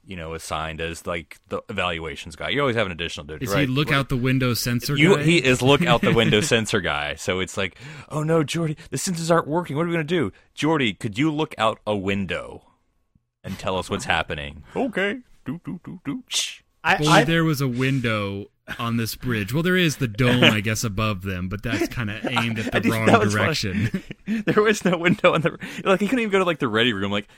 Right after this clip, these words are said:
Speaker 1: could you go to the observation lounge and just
Speaker 2: Well,
Speaker 1: radio us what's happening?
Speaker 2: "It's, it's behind us, sir. Could you turn the ship around? 'Cause I can't, I can't
Speaker 1: <laughs>
Speaker 2: see."
Speaker 3: I thought you were, when you were saying that Geordi had extra, you know, duties,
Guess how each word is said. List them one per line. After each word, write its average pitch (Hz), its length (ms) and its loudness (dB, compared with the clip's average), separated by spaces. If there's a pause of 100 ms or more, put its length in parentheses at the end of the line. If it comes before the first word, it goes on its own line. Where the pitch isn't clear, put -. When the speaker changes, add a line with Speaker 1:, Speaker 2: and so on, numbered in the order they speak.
Speaker 1:
could 180 80 -2
you 196 80 -4
go 226 80 0
to 214 80 2
the 160 140 0
observation 120 640 0
lounge 107 380 0
and 95 80 -8
just 95 200 -8
Speaker 2:
Well, 151 300 4
Speaker 1:
radio 98 200 -2
us 104 180 0
what's 110 140 -4
happening? 95 500 -4 (280)
Speaker 2:
"It's, - 440 -10
it's 165 200 -8
behind 160 520 0
us, 120 140 -2
sir. 117 600 -4
Could 139 160 -4
you 143 80 -2
turn 175 400 2
the 143 80 2
ship - 320 -2
around? 147 600 0
'Cause 131 160 -2
I 120 120 -4
can't, 151 360 -2 (200)
I 190 240 0
can't 175 300 0
Speaker 1:
<laughs> 190 120 -6
Speaker 2:
see." 123 480 -4 (720)
Speaker 3:
I 196 140 6
thought 220 240 4
you 185 100 6
were, 165 180 4
when 160 200 0
you 185 80 0
were 180 100 2
saying 143 360 -2
that 123 200 -4
Geordi 127 300 -2
had 127 240 -6 (160)
extra, 139 720 -6
you 143 120 -8
know, 113 140 -8 (100)
duties, 131 380 -4